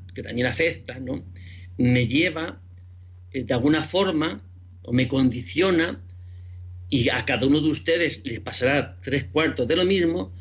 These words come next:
nos condicionan a responder de, de una forma, mm, más o menos ya prevista, ¿no? Y yo alguna vez también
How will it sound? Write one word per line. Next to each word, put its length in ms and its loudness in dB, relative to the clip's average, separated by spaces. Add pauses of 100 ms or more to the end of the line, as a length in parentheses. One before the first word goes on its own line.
(220)
nos 300 4
condicionan 840 2
a 60 -2
responder 760 2 (120)
de, 440 2 (380)
de 260 6
una 240 4
forma, 480 0 (320)
mm, 420 4
más 200 2
o 40 4
menos 400 2 (200)
ya 440 2 (200)
prevista, 560 2
¿no? 260 -2 (1200)
Y 100 -2
yo 120 2
alguna 160 4
vez 80 -2
también 400 2